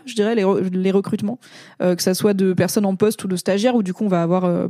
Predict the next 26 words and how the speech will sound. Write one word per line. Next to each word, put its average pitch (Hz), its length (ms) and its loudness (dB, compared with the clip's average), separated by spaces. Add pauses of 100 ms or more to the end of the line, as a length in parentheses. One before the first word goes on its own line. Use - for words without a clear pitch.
(120)
bah, - 140 0
plus - 160 -6
souvent 196 240 0
des 185 140 2
jeunes 190 160 0
personnes, 202 360 0
euh, 175 320 -2 (100)
qui - 120 -10
débutent 185 400 -2
et 196 80 -4
qui - 100 -4
en 175 100 0
veulent. 240 280 0 (560)
Euh, 180 320 2
bah, 170 180 2
à 170 80 0
chaque 196 160 -8
fois, 202 120 -2
t'as 196 120 0
un 170 80 0
poste 196 300 0
et 170 60 -2
t'as, 196 240 0
euh, 170 240 -2
X, 208 280 -6
euh, 170 600 0